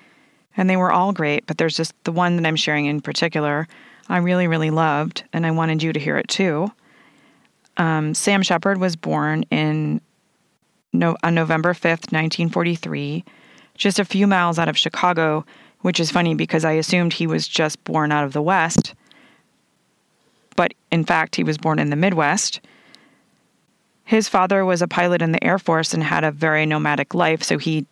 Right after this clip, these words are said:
has spent a lot of time out west. He grew up, um, in California. He's lived in New Mexico. He's lived in Minnesota. He's lived in Kansas.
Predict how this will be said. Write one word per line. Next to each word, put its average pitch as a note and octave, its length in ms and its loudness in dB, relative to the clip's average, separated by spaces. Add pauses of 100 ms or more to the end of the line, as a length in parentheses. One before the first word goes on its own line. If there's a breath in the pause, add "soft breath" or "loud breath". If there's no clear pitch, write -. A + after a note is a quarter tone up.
(120)
has F#3+ 280 0
spent C#3+ 240 -2
a C#3+ 60 -2
lot C#3 160 0
of C3 100 -6
time D#3+ 340 0
out C3+ 160 -2
west. C3 360 -4
He E3 120 -4
grew D3+ 200 -2
up, D3+ 180 -2 (140)
um, C#3+ 440 -2 (220)
in D3+ 160 0
California. D3+ 800 0 (560 soft breath)
He's D#3+ 200 -2
lived D3+ 200 0
in D3+ 100 0
New D3+ 80 0
Mexico. D#3 880 -2 (560 soft breath)
He's F3 220 0
lived E3 140 2
in D3+ 140 -2
Minnesota. D#3 800 0 (580 soft breath)
He's D#3 180 -2
lived D#3 140 0
in D3 140 -4
Kansas. D3+ 640 -2